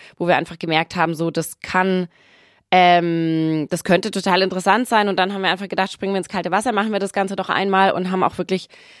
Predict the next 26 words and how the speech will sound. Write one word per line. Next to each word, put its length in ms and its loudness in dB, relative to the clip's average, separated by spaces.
drei 220 0
Jahre 340 4
hin 400 -2
darauf 220 0
hingearbeitet, 720 -2
wirklich 260 -6
alles 380 -2
einmal 500 0
wasserfest 520 -2
einzutüten. 800 -4
Oh 100 -16
Gott, 320 -18
meine 200 -4
ganze 240 -6
Symbolwörter 640 -4
heute 200 -4
ist 200 -12
mit 140 -10
in 60 -10
den 40 -12
Brunnen 220 -6
fallen 380 -2
und 120 -14
wasserdicht 400 -10
und 100 -16
so. 100 -20